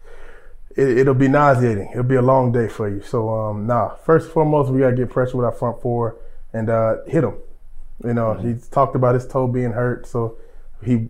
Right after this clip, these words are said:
Speaker 1: I'm assuming he won't run or scramble as much. You see those downfield throws where people get open.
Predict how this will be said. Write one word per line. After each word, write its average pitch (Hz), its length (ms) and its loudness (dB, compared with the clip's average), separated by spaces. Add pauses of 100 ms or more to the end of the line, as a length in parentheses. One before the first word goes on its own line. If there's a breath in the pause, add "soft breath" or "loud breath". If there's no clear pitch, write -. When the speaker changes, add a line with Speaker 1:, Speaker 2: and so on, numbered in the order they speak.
(120)
Speaker 1:
I'm 113 240 0 (240)
assuming 143 360 -2
he 131 60 2
won't 123 280 0
run 123 480 0
or 110 40 -4
scramble 123 480 -2
as 113 120 -2
much. 117 260 -2
You 117 60 -6
see 127 140 -4
those 110 200 -2
downfield 113 480 -4
throws 117 240 -2
where 107 100 -6
people 110 280 -6
get 110 160 -4
open. 107 320 -4